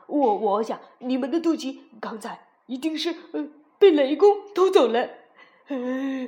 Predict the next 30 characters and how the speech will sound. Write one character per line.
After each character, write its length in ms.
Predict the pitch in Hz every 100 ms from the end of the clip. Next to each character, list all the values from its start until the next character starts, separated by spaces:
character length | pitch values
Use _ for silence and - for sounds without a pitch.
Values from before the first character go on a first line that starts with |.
| -
呃， 220 | - 277 269 - 254 - - - - 262 277 254
太， 400 | 285 262 - 320
太， 0 |
太 180 | 311 262
可 180 | 269
怜 260 | 220 233 220
了。 320 | 277 262 240 - _ _ _ _ _ _ _ _ _ _ _ _ _ _ _ -
”“我 200 | 370 359
们 180 | 370 403 392 _ _
以 140 | - 370
前 160 | 339 494 587
有 100 | 247 -
过 140 | 508
肚 140 | - 640 622
脐 340 | - - 220
吗 140 | 294 - _ _ _ _ _ _ _ _
？”“好 200 | - 185
像 200 | 170 220
没 200 | 180 170
见 320 | 165 262 214 202
过 200 | 202 160
呀。 280 | 160 165 - _ _ _ _ _ _ _ _ _ _ _ _
”“我 220 | 254 226
觉 260 | 226 247
得 220 | 254 269 277
以 160 | 247
前 260 | 220 262 302
好 220 | 311 220
像 260 | 294 330 311
有。 680 | 247 185 175 185 247 294